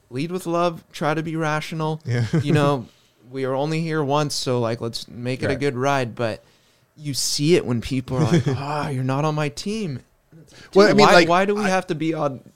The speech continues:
Speaker 2: but you could,
Speaker 1: teams,
Speaker 2: you
Speaker 1: you
Speaker 2: could
Speaker 1: know?
Speaker 2: appreciate it also 'cause they might have a level of desperation, right? It's like, like, I, like, I need other people to see this.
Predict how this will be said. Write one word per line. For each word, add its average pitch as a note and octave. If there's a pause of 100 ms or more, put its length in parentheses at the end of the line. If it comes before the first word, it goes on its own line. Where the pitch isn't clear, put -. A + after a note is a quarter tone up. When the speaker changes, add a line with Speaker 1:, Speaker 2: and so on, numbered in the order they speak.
(160)
Speaker 2:
but D3+
you D#3+
could, F#3+
Speaker 1:
teams, D3
Speaker 2:
you E3+
Speaker 1:
you F3
Speaker 2:
could F3+
Speaker 1:
know? F3
Speaker 2:
appreciate E3+
it C3
also B2
'cause A2+
they C3+
might C#3+
have D#3+
a D3
level A#2+
of G#2
desperation, F#2+ (180)
right? A2
It's A#2
like, G#2+
like, A2
I, A2 (260)
like, G#2+
I A2
need A2
other A2
people G#2
to F2
see G2
this. -